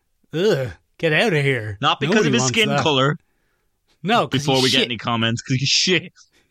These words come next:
Speaker 1: Yeah, 'cause he's shit and boring.
Speaker 2: Where's Batman? Where's Batman?
Speaker 1: Well, Batman is about.
Speaker 2: I know, I know, but Michael, where's Bruce Wayne?
Speaker 1: Oh, that's a good question, though, isn't it?
Speaker 2: <laughs> Oh, where the fuck is he?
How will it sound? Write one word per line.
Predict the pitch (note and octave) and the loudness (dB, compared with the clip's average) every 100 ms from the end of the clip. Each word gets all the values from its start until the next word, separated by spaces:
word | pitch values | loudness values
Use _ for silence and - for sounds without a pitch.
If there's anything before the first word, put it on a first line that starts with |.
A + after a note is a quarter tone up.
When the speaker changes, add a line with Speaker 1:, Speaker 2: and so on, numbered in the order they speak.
| _ | _
Speaker 1:
Yeah, | B2 C#3+ F#3 | -4 0 0
'cause | B2+ C#3+ | -2 -10
he's | D3 | -6
shit | - G3+ | -4 -4
and | C#3+ B2 | -6 -6
boring. | C#3+ D#3+ C#3+ G2 - _ _ _ _ _ _ _ _ | -4 -2 -4 -6 -16 _ _ _ _ _ _ _ _
Speaker 2:
Where's | - E4 | -10 -8
Batman? | - D#4 C#4 C3+ _ _ _ _ | -4 -4 -4 -8 _ _ _ _
Where's | D#4 D#4 | -16 -8
Batman? | F4 E4+ C4+ C3+ _ _ _ _ _ _ _ C3+ | -6 -4 -8 -12 _ _ _ _ _ _ _ -10
Speaker 1:
Well, | |
Batman | C3+ G#3 A3+ A#3 | -4 -2 -2 -6
is | G3+ | -4
about. | F3 E3+ G#2 - _ | -4 -4 -6 -14 _
Speaker 2:
I | G#2 | -6
know, | A2 A2+ F#2+ - - | -2 0 -2 -6 -4
I | G#2 | 0
know, | A2 G#2 - - | 2 0 -4 -8
but | G#2 - _ _ - | -10 -10 _ _ -4
Michael, | A#2+ G#2+ E2+ _ - | -2 -2 -6 _ -8
where's | D3 | -8
Bruce | C3 G#2 G2 | -2 -2 0
Wayne? | A#2 G#2+ _ _ _ _ _ _ _ _ _ _ _ B2+ | -2 -2 _ _ _ _ _ _ _ _ _ _ _ -18
Speaker 1:
Oh, | A#2 | -14
that's | G#2+ G#2 B2 | -14 -14 -14
a | |
good | G2 G#2 | -14 -16
question, | - G2+ A2 | -18 -16 -12
though, | F#2 | -10
isn't | G2 A2 | -8 -4
it? | A#2 | -4
Speaker 2:
<laughs> | G#2 | -2
Oh, | F#2 G2 F2 | -2 -2 -4
where | F2+ | -8
the | E2+ | -8
fuck | F#2 F2 | -10 -10
is | E2+ | -12
he? | E2 | -14